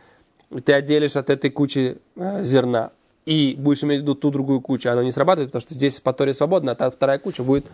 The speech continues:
обязана. Поэтому это, э, решение мудрецов, оно, наоборот, создаёт ещё большие проблемы.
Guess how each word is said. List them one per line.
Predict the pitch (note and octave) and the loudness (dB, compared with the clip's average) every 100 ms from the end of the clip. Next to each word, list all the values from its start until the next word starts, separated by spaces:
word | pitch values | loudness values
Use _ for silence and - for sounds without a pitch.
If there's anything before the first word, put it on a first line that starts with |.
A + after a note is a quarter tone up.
| - - - | -20 -20 -14
обязана. | - B2+ B2+ A2+ F#3+ - - - - | -2 2 2 2 -10 -14 -20 -20 4
Поэтому | D3+ F3+ C4+ C4 A3 G#3 G#3+ A3+ - - _ _ _ | 6 6 4 4 4 4 2 0 -8 -20 _ _ _
это, | C#3+ C#3+ E3+ E3+ - _ _ _ _ _ _ _ | -2 4 6 6 0 _ _ _ _ _ _ _
э, | C#3+ C#3+ C3 C3 | 0 2 2 0
решение | D3 - G#3 G#3 | 0 0 0 2
мудрецов, | F3+ E3+ E3+ B3 G3 | 0 0 4 2 2
оно, | E3 E3+ | 0 2
наоборот, | F#3 F3 A3 - | 0 0 0 -2
создаёт | C#3+ D3+ | 0 0
ещё | D#3 E3+ | 2 0
большие | E3 F3 F3 | 2 2 0
проблемы. | E3 D#3+ D#3+ D3+ | 0 0 0 -2